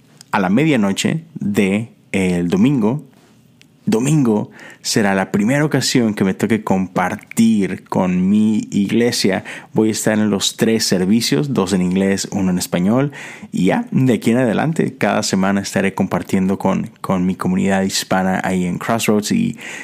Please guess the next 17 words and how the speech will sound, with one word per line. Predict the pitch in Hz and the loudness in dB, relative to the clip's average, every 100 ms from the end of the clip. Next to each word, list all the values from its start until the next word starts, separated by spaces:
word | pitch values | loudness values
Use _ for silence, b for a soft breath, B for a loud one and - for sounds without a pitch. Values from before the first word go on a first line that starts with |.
| B - | B -6
estoy | 87 - 85 | -2 0 0
súper | - - 101 92 92 | 0 0 0 2 0
emocionado. | 87 87 95 92 92 92 | 0 0 0 0 0 0
Gracias | 104 110 123 127 117 | 0 0 -2 -2 -2
a | 104 | 0
todos | 107 | 0
los | 101 - | 0 -4
que | |
estuvieron | 104 104 95 95 - B B | 0 0 2 -2 -4 B B
orando | - 101 101 104 104 95 90 | -2 0 2 2 2 0 -2
conmigo | 90 90 101 107 101 92 | -2 2 2 2 2 0
y | |
por | - 92 | 0 0
mí | 92 104 | 2 2
durante | 98 90 85 101 | 0 -2 -2 -2
este | 98 104 | -2 -2
proceso. | - 98 101 104 131 | -2 0 0 0 -2